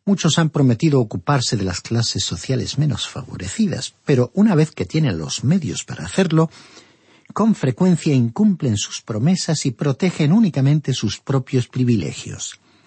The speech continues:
Por ello nos sentimos agradecidos de que haya alguien como el Señor Jesucristo que al fin traerá justicia para los pobres. Así que quedó claro que Dios juzgaría a esta nación aquí por tratar mal a los pobres.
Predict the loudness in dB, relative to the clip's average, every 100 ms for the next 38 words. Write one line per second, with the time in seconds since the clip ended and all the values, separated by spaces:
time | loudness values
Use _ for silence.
0 | _ _ _ 0 2 4 2 2 2 2
1 | 0 2 0 0 -4 -8 -12 -16 -8 -4
2 | -2 -4 -6 -6 -2 0 0 0 2 2
3 | 2 0 0 -2 -2 -4 -6 -2 0 0
4 | -2 -4 -2 -2 -2 -6 -4 0 0 0
5 | -6 -4 2 4 4 2 -2 -2 0 -2
6 | 0 -4 0 -2 2 0 2 0 0 -4
7 | -10 -12 -14 -16 -18 _ _ _ _ _
8 | _ _ _ _ 0 2 2 2 2 2
9 | 2 2 2 2 0 2 4 4 0 -2
10 | 0 0 0 0 0 0 0 0 -2 -2
11 | -2 -2 0 2 2 0 -2 0 -2 -2
12 | -6 -6 -4 -4 0 0 0 0 -2 -4
13 | -6 -10 -10 -14 -14